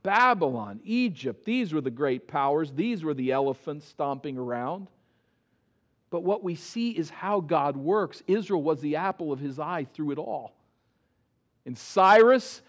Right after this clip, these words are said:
is a great conqueror. Yes, indeed. And Cyrus delivers a decree.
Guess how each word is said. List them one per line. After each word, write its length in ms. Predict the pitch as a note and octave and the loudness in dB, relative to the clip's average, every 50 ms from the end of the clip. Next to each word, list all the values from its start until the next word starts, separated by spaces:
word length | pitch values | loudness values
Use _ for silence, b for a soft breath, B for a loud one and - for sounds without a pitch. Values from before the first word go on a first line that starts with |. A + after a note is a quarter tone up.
| b b | b b
is 140 | b E3+ D3+ | b 2 2
a 60 | F3+ | 2
great 340 | D#3+ C#3+ F#3 F3+ E3+ D#3+ C3 | 4 8 8 8 8 8 4
conqueror. 720 | - - G3+ G#3+ A3+ C4 B3+ - C#4 D4 D4 D4+ C#4 A3 - | 2 6 8 8 8 8 6 4 4 6 6 6 4 2 -2
Yes, 440 | E3 F3 G#3+ A3+ G#3+ G#3+ A3 - A3 | 2 6 8 10 10 10 8 4 -2
indeed. 580 | G#3 F#3+ E3+ F#3+ G3 F#3 E3 C3+ A#2 F#2+ F2+ - _ _ _ _ _ _ _ _ _ _ _ _ _ _ _ _ _ _ _ _ _ _ _ _ _ _ _ _ | -4 -2 -2 0 2 2 2 2 2 -2 -6 -12 _ _ _ _ _ _ _ _ _ _ _ _ _ _ _ _ _ _ _ _ _ _ _ _ _ _ _ _
And 80 | A#2 A2 | -20 -18
Cyrus 840 | - - G3 F#3+ F#3+ G3+ G#3+ G#3+ A3 A3 A3 A3 - - - - - _ _ _ _ _ _ _ _ _ _ _ _ _ _ _ _ _ _ _ | -6 2 6 8 8 10 10 10 10 8 6 4 -4 -14 -18 -20 -20 _ _ _ _ _ _ _ _ _ _ _ _ _ _ _ _ _ _ _
delivers 560 | - C#3+ D3+ E3 F3+ E3+ F3 E3+ D#3 C#3+ - - | -4 -2 2 2 2 4 2 0 0 -2 -2 -4
a 80 | C#3+ | -4
decree. 800 | C3+ A#2+ C3 - - - - F#3+ F#3+ G#3 A3 A#3 B3 B3 A#3 G#3+ | -4 -4 -8 -10 -10 -6 -2 -2 0 0 0 -2 -2 -4 -6 -8